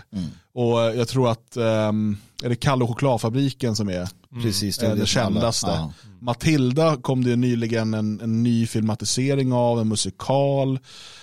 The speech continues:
Speaker 2: Eh, och det finns ju flera såna här, Häxorna och sådär, som, som, eh, som är hans, liksom, som jag tror många känner till.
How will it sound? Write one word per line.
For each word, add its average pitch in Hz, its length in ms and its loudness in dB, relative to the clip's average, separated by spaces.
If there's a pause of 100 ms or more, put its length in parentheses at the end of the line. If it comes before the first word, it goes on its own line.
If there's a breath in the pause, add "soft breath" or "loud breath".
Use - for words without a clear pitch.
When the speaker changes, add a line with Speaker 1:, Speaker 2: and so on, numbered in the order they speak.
(120 loud breath)
Speaker 2:
Eh, 113 400 0
och 123 340 -4
det 156 200 -10
finns 123 180 0
ju 123 140 2
flera 113 440 -2
såna 104 180 -4
här, 98 120 -4
Häxorna 110 720 -4
och 123 100 -10
sådär, 98 140 -4
som, 104 200 -4
som, 107 160 -4 (260)
eh, 107 260 -12
som 117 160 -2
är 104 60 0
hans, 95 460 -4
liksom, 98 260 -8 (400)
som 123 240 0
jag 127 100 -2
tror 135 100 2
många 120 260 2
känner 101 200 -2
till. 104 220 -4